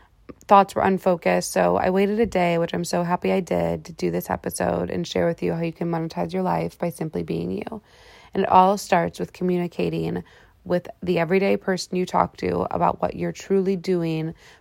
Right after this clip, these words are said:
behind closed doors, what your passion truly is. And when you begin to speak about that consistently,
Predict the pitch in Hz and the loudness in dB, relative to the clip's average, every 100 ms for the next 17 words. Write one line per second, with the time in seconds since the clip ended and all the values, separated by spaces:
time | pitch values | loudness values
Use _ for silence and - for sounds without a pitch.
0 | - 170 175 170 185 175 - - - - | -6 0 0 0 -2 -2 -2 -6 -6 -6
1 | - 190 180 196 190 - 190 180 - 190 | -2 -2 0 2 2 2 -6 -6 -6 -2
2 | 196 202 208 - 175 165 175 175 - - | 0 0 -2 0 0 0 -4 -8 -20 -20
3 | - - 190 190 185 190 202 - - 240 | -20 -2 2 4 4 2 0 -4 -6 -4
4 | 190 196 185 - - - 202 - 202 - | 2 2 4 0 0 -2 -6 -4 -6 -6
5 | - 185 185 185 | -6 -2 -2 -4